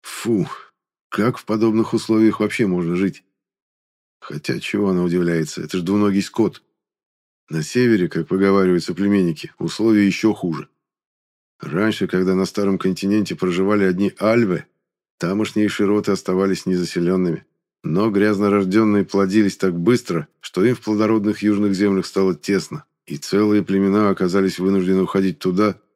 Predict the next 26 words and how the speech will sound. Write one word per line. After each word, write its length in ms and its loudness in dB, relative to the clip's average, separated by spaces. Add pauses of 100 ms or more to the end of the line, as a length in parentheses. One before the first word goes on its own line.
(100)
где 220 -2
с 100 -8
неба 260 0
зимой 400 2
вместо 300 -2
дождя 400 0
падает 380 0
замерзшая 560 0
вода. 380 -4 (1120)
Скорей 440 -2
бы 120 -2
уж 160 -2
высочайшие 580 -2
кардиналы 600 0
изгнали 420 2
этих 260 -4
ничтожеств 680 -4
с 160 -6
исконных 480 -2
территорий 480 0
алавийского 580 0
народа. 460 -2 (1040)
«А 160 -4
чего 380 4
и 40 4
столь 360 2